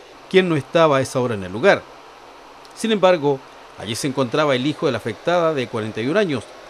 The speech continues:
quien casualmente habría protagonizado el incendio, lo que se investiga. Justo al lado del inmueble donde se originó el incendio,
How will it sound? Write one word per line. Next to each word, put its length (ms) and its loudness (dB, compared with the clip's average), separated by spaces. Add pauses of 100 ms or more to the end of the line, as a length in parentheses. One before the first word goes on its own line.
(220)
quien 280 2 (240)
casualmente 680 0
habría 400 0
protagonizado 720 -2
el 80 -4
incendio, 480 -2
lo 220 0
que 120 -6
se 120 -8
investiga. 500 -6 (840)
Justo 260 2
al 100 4
lado 240 6
del 100 2
inmueble 420 2
donde 240 -2
se 120 -8
originó 280 -6
el 80 -2
incendio, 520 -2